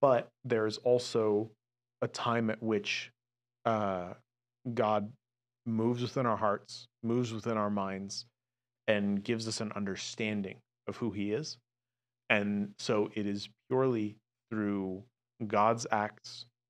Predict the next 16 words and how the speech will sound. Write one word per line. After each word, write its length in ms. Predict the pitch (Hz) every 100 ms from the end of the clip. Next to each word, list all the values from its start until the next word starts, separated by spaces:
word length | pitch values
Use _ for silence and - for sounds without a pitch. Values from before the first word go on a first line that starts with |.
| _ _ _
and 220 | 113 104 107
then 200 | 101 101
therefore 720 | 101 98 - 107 107 101 98
the 220 | 101 98
Holy 380 | - 107 101 95
Spirit 560 | - 131 120 104 101 - _ _ _ _ _
that 260 | 107 - 110
guides 360 | 104 107 101
us 280 | 104 98 - - _
to 280 | - 110 104
know 320 | 104 101 101
him 260 | 98 107 98
more 260 | 98 92 92
and 100 | 98
more 280 | 101 120
and, 280 | 123 110 101